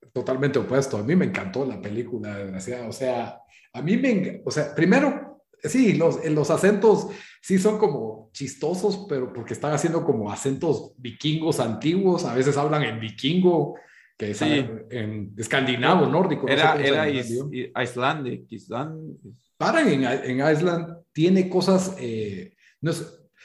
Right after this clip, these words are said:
Speaker 1: tiene cosas que son bastante reales, como cosas que son totalmente surreales. Entonces la película maneja esos extremos, lo cual me gusta en, en el sentido de que, eh,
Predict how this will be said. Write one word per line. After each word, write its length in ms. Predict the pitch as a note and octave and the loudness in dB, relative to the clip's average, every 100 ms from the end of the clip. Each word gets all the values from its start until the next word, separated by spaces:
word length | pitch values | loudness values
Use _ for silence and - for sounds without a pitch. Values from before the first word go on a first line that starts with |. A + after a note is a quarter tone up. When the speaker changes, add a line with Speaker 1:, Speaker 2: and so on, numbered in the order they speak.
| - - _ - - - | -20 -20 _ -20 -14 2
Speaker 1:
tiene 260 | F3+ A#3+ | 4 4
cosas 260 | C4+ B3+ C4 | 2 0 2
que 120 | D#3+ | 2
son 500 | F#3 G3+ G3+ - - - | 4 4 2 -4 -14 -6
bastante 640 | C#3 - - G3 A#3 F3 | -4 -2 0 0 4 4
reales, 640 | C3+ D#3 F#3 B3+ C4 - - _ - | 4 2 4 4 2 0 -10 _ -4
como 220 | D3 - | -4 0
cosas 240 | D#3 F#3+ | 2 4
que 80 | C3+ | 4
son 200 | C#3+ D3 | 4 4
totalmente 580 | D3+ D#3 D3 C#3+ C#3+ D3+ | 2 2 2 2 2 2
surreales. 760 | B2+ A2+ B2 B2 G2 F2+ - | 0 -4 -4 -4 -6 -10 -14
Entonces 320 | G#2+ D3 D#3 | -8 -2 0
la 120 | D#3+ - | 0 -2
película 400 | B2 C3 E3+ D3 | -4 -2 -2 -2
maneja 340 | A2+ B2 C#3 | -2 -4 -4
esos 220 | C3+ B2+ | -4 -6
extremos, 680 | F#2+ - B2 D3+ G#3+ - - | -8 -8 -2 2 2 0 -6
lo 100 | A#2 | -10
cual 320 | B2+ B2 A#2 A#2 | -8 -8 -6 -4
me 140 | G#2+ | -2
gusta 560 | A#2 F#3 F#3 A3+ A3+ - - _ | 0 0 -2 -6 -8 -12 -20 _
en, 280 | A#2+ A#2 A2+ | -8 -6 -6
en 180 | A#2 A#2+ | -6 -6
el 100 | A2+ | -6
sentido 480 | B2 G#2 C3 D#3+ E3 | -6 -6 -4 -2 0
de 160 | C3 | 0
que, 460 | - A2 G#2+ G#2 G#2 - _ _ _ _ _ _ | -2 -4 -4 -6 -10 -20 _ _ _ _ _ _
eh, 320 | C3 B2+ - | -10 -10 -12